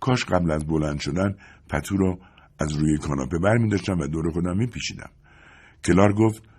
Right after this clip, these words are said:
"بیدارت کردم؟ ولی یه چیزی تو دستمه که باید زود بهت می‌رسوندم. احتمالاً خیلی به دردت می‌خوره." بعد دستش را جلو آورد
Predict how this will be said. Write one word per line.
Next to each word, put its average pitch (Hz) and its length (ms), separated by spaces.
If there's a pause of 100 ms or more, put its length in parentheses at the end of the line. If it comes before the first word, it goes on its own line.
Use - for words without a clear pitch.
(420)
"بیدارت 95 360
کردم؟ 87 500 (440)
ولی 110 260
یه 113 60
چیزی 135 260
تو 127 100
دستمه 113 440
که 101 80
باید 90 240
زود 95 260
بهت 85 160
می‌رسوندم. 78 640 (720)
احتمالاً 85 460
خیلی 98 280
به 71 80
دردت 60 320
می‌خوره." 50 400 (680)
بعد 85 240
دستش 90 420
را 85 60
جلو 76 260
آورد 95 400